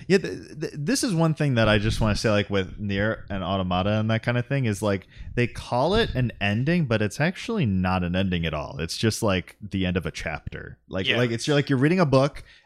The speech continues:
Speaker 1: and it's just like, "Okay, you finished chapter one. Now go read chapter two."
Speaker 2: Yeah.
Speaker 1: Like,
Speaker 2: And it's like, I'm interested in
Speaker 1: yeah.
Speaker 2: going through the other chapters, but at the same time, like, I have to sit down and go through the other chapters, and I had fun playing Nier,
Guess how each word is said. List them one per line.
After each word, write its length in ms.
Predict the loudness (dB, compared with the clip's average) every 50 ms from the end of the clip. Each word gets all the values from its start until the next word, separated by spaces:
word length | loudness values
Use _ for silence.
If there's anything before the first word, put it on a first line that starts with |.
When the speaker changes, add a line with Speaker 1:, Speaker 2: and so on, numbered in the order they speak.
| -4
Speaker 1:
and 140 | -2 0 0
it's 100 | 0 0
just 180 | 0 -2 0 0
like, 140 | 0 0
"Okay, 200 | 2 2 2 4
you 140 | 4 4 2
finished 300 | 2 2 2 2 2 0 2
chapter 320 | 2 2 2 4 2 2
one. 360 | 2 2 2 2 0 -2 -2
Now 120 | 0 -2 -2
go 380 | -2 -6 -10 -4 0 0 2
read 140 | 2 2 0
chapter 220 | 0 -2 -4 -4 -6
two." 280 | -8 -8 -10 -10 -12 -18 -20 -20 -18
Speaker 2:
Yeah. 240 | -12 -10 -10 -8 -2 0
Speaker 1:
Like, 140 | 0 0
Speaker 2:
And 60 | 0 -2
it's 100 | -6 -8
like, 120 | -8 -2 0
I'm 120 | 0 2 2
interested 420 | 2 0 0 -2 -4 -4 -4 -2
in 60 | -2 -2
Speaker 1:
yeah. 40 |
Speaker 2:
going 200 | 0 -2 -4 -4
through 120 | -8 -10 -8
the 100 | -6 -4
other 100 | -2 0
chapters, 600 | 0 0 0 -2 -6 -8 -8 -8 -8 -8 -8 -8 -8 -10 -12 -12 -16 -20 -14 -10
but 140 | -8 -6 -6
at 80 | -6 -6
the 80 | -4
same 180 | -2 -2 -2 -2
time, 160 | -4 -8 -8
like, 140 | -10 -10 -8
I 40 | -8
have 100 | -8 -6
to 80 | -6
sit 160 | -6 -6 -6
down 180 | -8 -10 -10 -10
and 140 | -12 -20 _ _ _ _
go 120 | -12 -12 -12 -14 _
through 140 | -16 -14 -12
the 80 | -12 -12
other 120 | -12 -6
chapters, 540 | -4 -4 -4 -2 -4 -10 -8 -8 -8 -6 -6 -6
and 400 | -6 -6 -8 -8 -10 -10 -14 -12 -10 -6 -6
I 80 | -4
had 180 | -2 -4 -4 -4
fun 260 | -6 -8 -8 -8 -10 -14
playing 320 | -12 -10 -10 -10 -10 -12 -14
Nier, 260 | -14 -14 -14 -14 -16